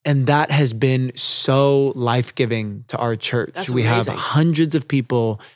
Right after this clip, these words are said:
Speaker 1: serving, giving towards the fulfillment of that vision initiative. That's an example of, do you know the needs of your city?
Speaker 2: Mm.
Speaker 1: Do you know the needs of your people?
Speaker 2: Yeah, for sure. And it makes me think of how there are some churches who at the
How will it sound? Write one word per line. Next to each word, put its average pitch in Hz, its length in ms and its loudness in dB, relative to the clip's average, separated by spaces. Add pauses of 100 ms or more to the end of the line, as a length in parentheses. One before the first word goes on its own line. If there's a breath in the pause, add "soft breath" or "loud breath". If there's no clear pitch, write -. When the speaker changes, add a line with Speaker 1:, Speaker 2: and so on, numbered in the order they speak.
(140 loud breath)
Speaker 1:
serving, 123 680 0
giving 113 560 0
towards 113 360 0
the 113 80 -2
fulfillment 110 540 -2
of 98 140 -6
that 117 220 0
vision 110 240 -2
initiative. 98 640 -2 (580 soft breath)
That's 135 220 2
an 151 60 2
example 131 580 0
of, 107 580 -2 (360 soft breath)
do 127 80 -4
you 120 40 2
know 117 140 0
the 113 100 -2
needs 117 220 0
of 104 80 -2
your 104 60 -4
city? 113 340 -4 (240)
Speaker 2:
Mm. - 100 -14
Speaker 1:
Do 117 60 -8
you 117 60 -2
know 113 140 0
the 110 100 -2
needs 107 180 -2
of 98 60 -4
your 98 80 -4
people? 104 400 -6 (160)
Speaker 2:
Yeah, 165 300 -6 (420 soft breath)
for 240 160 -2
sure. 214 420 2
And 196 240 2 (120)
it 226 140 0
makes 226 300 0
me 330 100 0
think 208 280 -2
of 180 160 0
how 202 240 0
there 214 180 2
are 220 60 0
some 233 220 -2
churches 202 340 -2
who 202 260 -2
at 185 180 0
the 196 140 -4